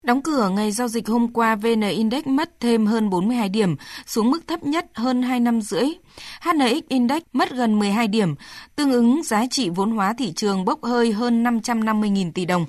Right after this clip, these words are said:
tương ứng gần hai mươi tư tỷ đô la Mỹ. Với kết quả giao dịch ngày hôm qua, thị trường chứng khoán nước ta sẽ mở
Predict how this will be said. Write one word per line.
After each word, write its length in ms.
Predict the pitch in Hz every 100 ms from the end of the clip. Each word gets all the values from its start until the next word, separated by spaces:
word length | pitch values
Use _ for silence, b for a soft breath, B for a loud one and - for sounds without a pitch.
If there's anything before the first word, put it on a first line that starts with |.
| - _ _ -
tương 140 | 285
ứng 180 | 254 269
gần 220 | 311 233
hai 160 | 214 254
mươi 120 | 254
tư 180 | 247 269
tỷ 280 | 254 247 170
đô 120 | 143
la 140 | 208 214
Mỹ. 340 | 208 240 330 b b b b b -
Với 240 | 233 233
kết 220 | 262 370 -
quả 220 | 254 196
giao 160 | 208
dịch 200 | 240 226
ngày 220 | 196 202 202
hôm 220 | 226 226
qua, 280 | 233 233 220
thị 160 | 220
trường 220 | 175 202
chứng 180 | 175 208
khoán 260 | 233 214 220
nước 200 | 311 -
ta 160 | 226
sẽ 140 | 202 -
mở 320 | 247 247 220